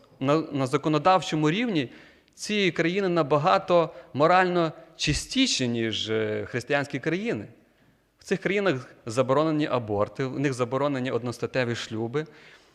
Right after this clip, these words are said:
Е, у них заборонені наркотичні речовини порівняно з християнським світом. Друзі, і багато, мільярди людей сьогодні, добрих людей, мільярди людей сьогодні, які вважають себе благочестивими.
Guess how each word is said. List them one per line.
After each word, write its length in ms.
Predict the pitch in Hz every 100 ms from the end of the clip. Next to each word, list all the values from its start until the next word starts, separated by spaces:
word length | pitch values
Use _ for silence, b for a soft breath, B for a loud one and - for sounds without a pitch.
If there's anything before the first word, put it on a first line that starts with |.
| B _
Е, 160 | 117 113
у 60 | 117
них 160 | 147
заборонені 540 | 131 127 131 143 135 127
наркотичні 600 | 120 - 127 135 - 120
речовини 680 | 117 - 107 101 110 160 180 _ b b b b _
порівняно 300 | 135 131 135
з 60 | 131
християнським 640 | 131 - 147 175 147 117
світом. 360 | - 110 - 110
Друзі, 320 | 151 185 123
і 100 | 131
багато, 580 | 127 135 175 196 196 175 B B B
мільярди 680 | 143 160 170 185 185 151 160
людей 380 | 147 139 180
сьогодні, 640 | 190 151 131 175 190 190 180 b b b
добрих 680 | 113 110 214 233 135 120 117
людей, 260 | 113 107
мільярди 580 | 113 139 160 185 196 180
людей 280 | 185 180 185
сьогодні, 520 | - 151 185 180 180 B B B
які 220 | - 135 208
вважають 480 | 175 151 185 202
себе 240 | 196 190 190
благочестивими. 1120 | 139 170 165 175 185 - - 180 107 104